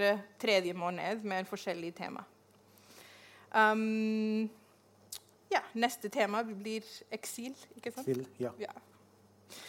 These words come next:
Speaker 1: Um, og så har vi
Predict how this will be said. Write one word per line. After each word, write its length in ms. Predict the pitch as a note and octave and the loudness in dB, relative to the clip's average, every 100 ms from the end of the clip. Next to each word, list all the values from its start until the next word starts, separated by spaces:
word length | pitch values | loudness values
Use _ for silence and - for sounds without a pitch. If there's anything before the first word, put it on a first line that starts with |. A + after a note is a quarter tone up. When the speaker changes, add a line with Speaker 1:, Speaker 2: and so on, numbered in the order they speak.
| - - - - - - | -16 -18 -20 -20 -6 10
Speaker 1:
Um, 720 | B3 B3 B3 B3 A#3+ A#3+ B3+ - - - - - - | 12 12 10 4 4 2 -2 -10 -20 -20 -20 -6 4
og 120 | E4 | 4
så 260 | - E4 D#4+ F#4 A#4 - - - | 6 6 8 8 8 0 -10 4
har 260 | D#4+ D4+ C#4 | 8 8 6
vi 280 | A#3+ C#4+ | 2 4